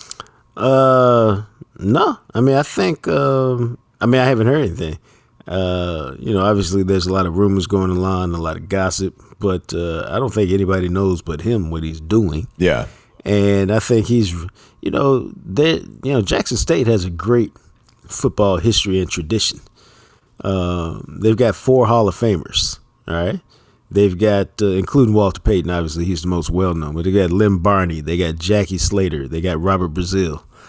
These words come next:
Speaker 1: Um, they've got seventeen swac championships. Uh, you know, so, and here's, here's where I'm going with that.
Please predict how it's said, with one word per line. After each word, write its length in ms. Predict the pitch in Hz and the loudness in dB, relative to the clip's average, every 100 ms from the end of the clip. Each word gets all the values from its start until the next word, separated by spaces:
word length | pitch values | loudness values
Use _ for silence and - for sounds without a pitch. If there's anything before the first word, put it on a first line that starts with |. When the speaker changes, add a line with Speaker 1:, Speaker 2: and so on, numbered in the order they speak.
| - - - _ - | -20 -20 -20 _ -6
Speaker 1:
Um, 840 | 104 95 92 90 90 82 90 92 _ _ _ - | -2 0 0 -2 -4 -6 -8 -14 _ _ _ 0
they've 160 | 104 | 2
got 200 | 127 110 | 4 2
seventeen 680 | - - 131 117 - 123 107 | 2 2 2 2 2 2 2
swac 380 | 98 - 110 87 | 0 0 0 0
championships. 920 | - 120 104 90 80 90 76 - - - - | 0 0 0 -4 -4 -6 -4 -6 -6 -10 -8
Uh, 400 | 85 78 69 50 - - _ _ _ _ _ _ _ _ _ 98 101 _ _ _ | -6 -6 -8 -12 -16 -18 _ _ _ _ _ _ _ _ _ -20 -20 _ _ _
you 120 | 143 123 | 0 2
know, 260 | 95 87 | 2 0
so, 680 | 80 - 147 123 113 104 - _ | 0 2 6 6 6 4 0 _
and 160 | 123 | 2
here's, 260 | 117 165 143 | 4 6 4
here's 260 | 131 151 123 | 6 4 4
where 100 | 107 | 2
I'm 80 | |
going 200 | 104 117 | 4 2
with 100 | 90 | 2
that. 240 | - 76 | -2 -4